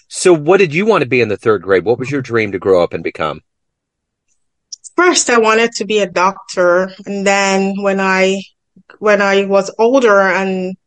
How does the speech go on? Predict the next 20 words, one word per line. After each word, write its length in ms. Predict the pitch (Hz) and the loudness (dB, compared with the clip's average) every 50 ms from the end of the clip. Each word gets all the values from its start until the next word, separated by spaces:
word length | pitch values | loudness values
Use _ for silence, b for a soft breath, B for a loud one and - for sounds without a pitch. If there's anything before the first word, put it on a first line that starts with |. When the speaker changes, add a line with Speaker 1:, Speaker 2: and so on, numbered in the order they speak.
| _ _ _ _ _ _ _ _ _ - | _ _ _ _ _ _ _ _ _ -4
Speaker 2:
understood 500 | 202 208 202 214 208 - - 240 240 208 | -2 -2 0 0 -2 0 0 2 2 2
what 280 | 208 208 202 208 - | 2 0 0 0 0
was 280 | 226 196 185 180 175 - - | -2 -2 -2 -4 -6 -10 -8
involved, 680 | 196 190 185 180 208 233 233 226 208 202 190 190 - B B B B B B B _ _ _ - | -4 -4 -2 0 2 4 4 4 4 2 2 -2 -8 B B B B B B B _ _ _ -4
I 60 | 202 | -4
definitely 600 | 196 196 208 214 220 - 226 214 208 214 226 226 | -2 -2 -2 -2 0 0 0 0 0 0 0 0
was 220 | 214 202 196 185 196 | 2 2 2 0 0
not 140 | 202 196 | 0 -2
interested 560 | 185 180 180 - 196 185 185 - - - 196 185 | -2 -2 -2 -4 -4 -4 -4 -4 -4 -2 0 0
anymore. 640 | 185 180 185 185 185 175 170 175 185 202 233 269 277 _ _ B B B B B B _ _ _ | 0 0 0 -2 -2 -2 -2 -2 -2 -2 -4 -6 -8 _ _ B B B B B B _ _ _
Uh, 300 | - 175 175 175 175 175 | -4 -2 0 0 0 -2
'cause, 320 | 175 - 214 202 190 180 | -2 0 0 0 0 2
like, 200 | 185 180 170 170 | 0 0 -2 0
I 120 | - 175 180 | -2 -2 0
don't 180 | 170 185 180 | 0 0 0
like 260 | 175 170 160 175 170 165 | 0 0 0 -2 -2 0
blood. 440 | 170 220 226 220 220 214 208 196 | 2 2 4 4 4 2 2 2
I 80 | 185 175 | 0 0
don't 180 | 185 185 190 185 | 0 0 0 0
like 260 | 180 175 180 180 | 0 0 -2 -4